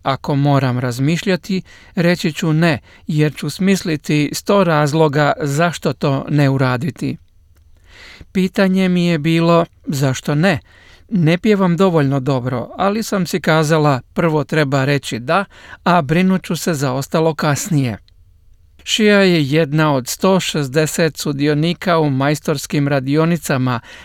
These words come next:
kabarea za starije osobe koje vodi gradsko vijeće u Brisbaneu. Polaznici uče scenske tehnike poput pjevanja u grupi, kako održati zdrav glas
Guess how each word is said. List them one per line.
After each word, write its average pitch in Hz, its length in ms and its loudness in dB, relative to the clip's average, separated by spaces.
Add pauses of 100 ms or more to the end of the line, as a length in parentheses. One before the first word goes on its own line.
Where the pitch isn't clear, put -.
(120)
kabarea 165 800 0
za 170 280 0
starije 147 600 -2
osobe 165 600 -2 (320)
koje 208 280 2
vodi 156 440 0
gradsko 147 520 -2
vijeće 139 460 -2
u 135 80 -2
Brisbaneu. 127 640 -2 (440)
Polaznici 156 800 0
uče 156 540 0
scenske 151 680 -2
tehnike 175 720 -2
poput 151 340 -4 (100)
pjevanja 135 600 0
u 127 120 -4
grupi, 160 460 -4 (480)
kako 165 400 0
održati 151 840 0
zdrav 151 400 0
glas 156 540 -2